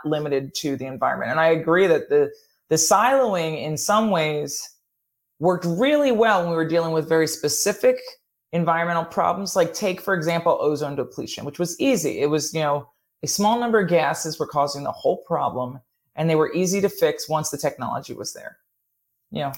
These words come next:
like that, great. So you didn't really need everybody to focus on it. But when we think about such a wicked problem like climate change, which affects basically every way that we use energy and process energy in the whole world,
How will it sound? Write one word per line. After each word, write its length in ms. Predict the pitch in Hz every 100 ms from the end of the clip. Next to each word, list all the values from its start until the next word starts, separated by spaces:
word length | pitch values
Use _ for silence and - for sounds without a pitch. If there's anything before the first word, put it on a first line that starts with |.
| -
like 140 | 175
that, 240 | 175 160 -
great. 300 | 175 - -
So 160 | 180
you 180 | 160 165
didn't 220 | 170 196
really 220 | 196 196 196
need 280 | 226 240
everybody 460 | 151 165 156 156 156
to 60 | 151
focus 400 | 160 151 156 127
on 140 | 139
it. 60 | - _ - -
But 80 |
when 100 | 190
we 80 | 202
think 220 | 190 240
about 400 | 247 208 175 170 - - -
such 360 | - 180 180
a 80 | 160
wicked 380 | 160 170 175 160
problem 300 | 156 156 151
like 160 | 147
climate 400 | - 165 277 254
change, 440 | - 160 147 143 - _ -
which 180 | 170 170
affects 380 | 180 180 175 -
basically 560 | 170 170 170 170 156 -
every 360 | 180 170 190
way 220 | 180 175 165
that 160 | 151
we 80 | 156
use 340 | 156 165 165
energy 440 | 160 165 160 143 151
and 120 | 147
process 400 | 156 151 160 156
energy 340 | 147 147 143
in 100 | 143
the 100 | 139
whole 300 | 123 139 156
world, 500 | 147 165 - - -